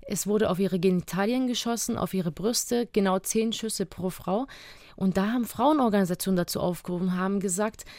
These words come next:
wenn wir nichts dagegen tun, wird der Staat jeden, der oppositionell ist, in der Wohnung hinrichten und dann sagen, das war ein Mitglied einer Terrororganisation. Meine Anwälte haben damals diese ganzen Aufrufe der Frauenorganisationen,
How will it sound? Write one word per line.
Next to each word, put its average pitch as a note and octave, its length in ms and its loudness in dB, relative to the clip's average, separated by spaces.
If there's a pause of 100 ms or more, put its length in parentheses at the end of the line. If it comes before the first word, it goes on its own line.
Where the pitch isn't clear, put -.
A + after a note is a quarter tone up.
(260)
wenn G3 240 6
wir B3+ 200 6
nichts A#3 200 2
dagegen G3 360 2
tun, B3+ 360 2
wird A3+ 160 0
der G#3 80 4
Staat G#3+ 380 2
jeden, B3 480 2
der G3+ 220 6
oppositionell G#3 800 0
ist, - 320 0 (300)
in G#3+ 180 -2
der F#3+ 160 8
Wohnung A#3 280 6
hinrichten C4+ 460 4
und G#3+ 160 6
dann A#3 200 8
sagen, A3+ 340 10
das G#3+ 220 2
war G#3+ 140 8
ein G3+ 260 2
Mitglied G#3+ 440 0
einer G3 280 2
Terrororganisation. F3 1040 2 (440)
Meine G#3 240 4
Anwälte A#3 400 4
haben A3 160 4
damals G#3+ 380 4
diese G3 200 0
ganzen G#3 380 0
Aufrufe G#3+ 560 0
der G3 100 6
Frauenorganisationen, G#3+ 1120 2